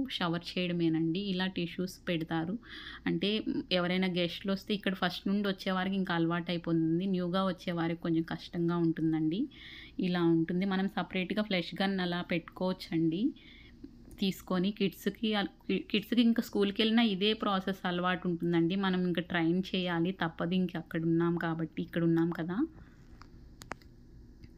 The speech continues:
చూసారండి, ఇలా షవర్ కర్టెన్ వేసుకుంటాము. వాటర్ అసలు అవుట్ సైడ్ రాదండి. కిడ్స్ ఉన్నప్పుడు కొంచెం కేర్‌ఫుల్‌గా కార్పెట్ అది వేసుకొని కేర్‌ఫుల్‌గా ఉండాలండి. ఇక్కడ వాష్‌రూమ్స్ అలా ఇస్తారు,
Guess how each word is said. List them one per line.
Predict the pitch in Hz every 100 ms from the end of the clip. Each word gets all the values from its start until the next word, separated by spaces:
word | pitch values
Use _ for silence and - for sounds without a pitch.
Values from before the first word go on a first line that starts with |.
| - 202
చూసారండి, | - 190 185 202
ఇలా | 233 226
షవర్ | 202 175 175 -
కర్టెన్ | 190 - 180 175
వేసుకుంటాము. | 170 - 170 160 170 220
వాటర్ | 196 175 170 202
అసలు | 196 180 170 - 175
అవుట్ | 170 -
సైడ్ | 190 180
రాదండి. | 180 165 165 170 170 190
కిడ్స్ | 190 170 -
ఉన్నప్పుడు | 185 190 214 190
కొంచెం | 175 170
కేర్‌ఫుల్‌గా | 170 165 - 175 175 190 - - - - -
కార్పెట్ | 165 170 185 185
అది | 180
వేసుకొని | 170 165 170 - 185
కేర్‌ఫుల్‌గా | 185 175 170 190 180 180
ఉండాలండి. | 175 165 165 165 165 160
ఇక్కడ | 160 - 170
వాష్‌రూమ్స్ | 165 160 - 180 180 - 165
అలా | 160
ఇస్తారు, | 156 - - 170 165